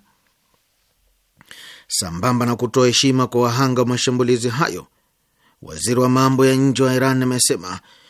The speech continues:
miongoni mwa mambo yasiyoonekana sana katika jinai ya silaha za kemikali dhidi ya Iran ni matumizi yake makubwa, uh, dhidi ya miji na raia, hasa wanawake wasio na ulinzi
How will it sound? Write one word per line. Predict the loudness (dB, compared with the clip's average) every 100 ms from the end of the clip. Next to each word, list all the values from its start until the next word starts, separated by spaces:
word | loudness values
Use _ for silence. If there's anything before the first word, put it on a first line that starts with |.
| _ -20 -4 4
miongoni | 4 6 6 6 4 4
mwa | 0 0 2
mambo | 2 2 2 2 2 -2
yasiyoonekana | 0 2 2 2 4 4 2 -4 -4 -2 -2 -2 0 0 0 -2
sana | -2 0 -2 -4 -14 -18 _ _ -16
katika | -8 -4 -2
jinai | 0 0 2 2 4
ya | 4
silaha | 2 2 2 2 0
za | -2
kemikali | -4 -4 -6 -4 -4 -4 -8 -6
dhidi | -4 0 0
ya | 0
Iran | 0 2 2 -2 -14 -18 _ _ _ -16
ni | -12 -4
matumizi | -4 -2 -2 -2 0 2
yake | 4 4 2 2 2 -2 -18 -10
makubwa, | -6 -4 -4 0 0 0 -4 -14 _ _
uh, | -20 -14
dhidi | -4 -2 0
ya | 0
miji | 2 2 2 0
na | 0
raia, | 2 2 0 -4 _ _ _ _
hasa | -16 -12 -4 -2
wanawake | 0 0 2 2 2 0
wasio | 0 0 -2 -4
na | -6
ulinzi | -2 0 2 0 -2